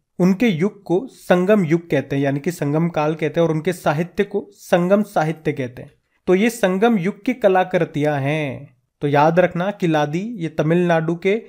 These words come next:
शिवगंगा जिले में एक छोटा सा गांव है। अच्छा, Archaeological Survey of India की बात करें, इसके जनक कई बार एग्जाम में पूछे जाते हैं,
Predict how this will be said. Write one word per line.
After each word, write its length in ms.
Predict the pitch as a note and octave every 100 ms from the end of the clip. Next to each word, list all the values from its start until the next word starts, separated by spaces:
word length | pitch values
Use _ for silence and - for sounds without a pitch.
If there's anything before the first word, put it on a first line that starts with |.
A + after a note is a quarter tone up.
| _ -
शिवगंगा 760 | - G#3+ G#3 D3+ D#3 E3 G3+
जिले 300 | F3 E3 E3
में 120 | E3 F#3
एक 200 | F3 -
छोटा 320 | F#3+ F3 E3+
सा 160 | D#3
गांव 320 | B2 B2 A2+ G#2+
है। 160 | - - _ -
अच्छा, 200 | E3 - -
Archaeological 720 | E3 F3+ F3 A#3+ A3+ F#3+ G3+ G#3+
Survey 340 | G#3 E3+ E3+
of 100 | E3
India 220 | D#3 C#3+ C#3
की 80 |
बात 240 | C3 B2+ -
करें, 240 | C#3 C#3+ - _ _ _ -
इसके 240 | - G#3
जनक 360 | D#3 E3 F#3+ F#3+
कई 100 | F#3
बार 180 | F3 E3
एग्जाम 260 | D3 D3+
में 140 | C#3+ C#3
पूछे 260 | C3+ -
जाते 280 | B2 A#2 B2+
हैं, 120 | C3+